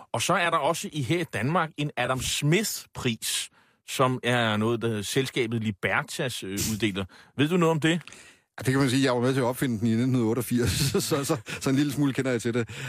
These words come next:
Speaker 2: Altså, den er blevet tildelt i, øh, en række år til personer, som har gjort på den ene eller anden måde noget for at fremme interessen for, øh,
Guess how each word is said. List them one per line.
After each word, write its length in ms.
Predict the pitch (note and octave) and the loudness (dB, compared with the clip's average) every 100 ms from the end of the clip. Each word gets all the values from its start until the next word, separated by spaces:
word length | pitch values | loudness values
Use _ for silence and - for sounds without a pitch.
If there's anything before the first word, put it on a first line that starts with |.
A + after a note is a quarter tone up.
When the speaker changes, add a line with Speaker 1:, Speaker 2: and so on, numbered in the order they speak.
| - | -4
Speaker 2:
Altså, 180 | A2+ A2+ | -2 0
den 200 | B2+ B2+ | 2 2
er 40 | |
blevet 260 | G#2+ A2+ G#2+ | 2 2 2
tildelt 340 | B2 B2+ A2 | 0 2 0
i, 220 | G2+ G2 | 0 2
øh, 340 | G2+ F#2 F2+ F2 | 2 0 -2 -2
en 140 | F#2 | -4
række 180 | F#2 G2 | -2 0
år 160 | A2+ G#2+ | 0 0
til 160 | - | -2
personer, 460 | F2+ D#2 A2 A2 G#2 | -2 -2 0 0 -2
som 220 | F2+ F#2+ | -2 -4
har 240 | D#2 - D2+ | -2 -4 -6
gjort 240 | - G#2+ G#2 | -2 0 0
på 80 | G2+ | 2
den 80 | G#2 | 2
ene 80 | A2 | 2
eller 120 | F2+ | 0
anden 140 | F2+ | 0
måde 180 | F2+ G2 | 2 2
noget 220 | F#2+ G2 | 4 2
for 280 | F#2+ F2 E2+ | 0 -2 -2
at 60 | - | -6
fremme 520 | - B1 D2+ G2+ G2+ - - - _ | -4 -4 -2 0 0 -2 -14 -20 _
interessen 560 | - G2+ E2+ D#2+ F2+ G2 | -4 0 0 0 0 0
for, 460 | - - F2+ F2+ F2 | 0 0 0 0 -2
øh, 100 | E2 | -4